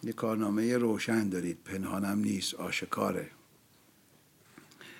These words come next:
وقتی مثلاً می‌خواستید فیلم هیس دخترها فریاد نمیزنه رو بسازین، چه فرایندی رو طی کردید؟ به عنوان یک فیلمی که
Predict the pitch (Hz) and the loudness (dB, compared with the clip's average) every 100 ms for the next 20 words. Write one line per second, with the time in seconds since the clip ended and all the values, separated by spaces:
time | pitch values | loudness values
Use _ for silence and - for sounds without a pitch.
0 | - - - - 147 139 175 156 143 143 | -18 -20 -14 2 2 6 6 8 8 8
1 | 139 135 135 131 135 123 123 120 117 - | 6 4 2 2 4 6 4 4 2 2
2 | 139 - 113 113 120 113 110 107 117 113 | 0 2 2 2 0 2 2 0 2 2
3 | 107 107 107 107 113 107 135 135 101 - | 2 0 0 0 2 2 4 4 4 4
4 | 143 127 110 90 71 110 101 95 92 87 | 6 8 6 2 -2 0 2 2 2 0
5 | 82 85 - 85 78 82 78 73 73 - | -2 -4 -4 -4 -4 -4 -6 -6 -10 -12
6 | - _ - - _ _ _ _ - - | -20 _ -20 -20 _ _ _ _ -20 -20
7 | - - - - - - 123 143 151 151 | -20 -20 -20 -20 -14 2 8 10 10 8
8 | 156 151 147 - 147 151 160 | 6 8 6 6 6 6 4